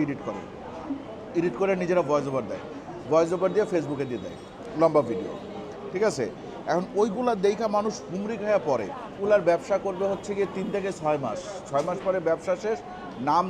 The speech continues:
চেঞ্জ, আইটেম চেঞ্জ, লোক চেঞ্জ, নতুন ব্যবসা লাগাও,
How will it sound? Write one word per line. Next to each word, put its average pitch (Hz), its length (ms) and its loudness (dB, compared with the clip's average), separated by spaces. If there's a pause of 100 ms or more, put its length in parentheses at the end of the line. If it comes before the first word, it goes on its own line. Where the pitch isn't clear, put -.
(140)
চেঞ্জ, 196 240 2 (240)
আইটেম 170 300 2 (140)
চেঞ্জ, 190 240 0 (240)
লোক 170 140 4 (200)
চেঞ্জ, 196 220 0 (180)
নতুন 165 200 -2 (100)
ব্যবসা 180 300 2
লাগাও, 180 200 4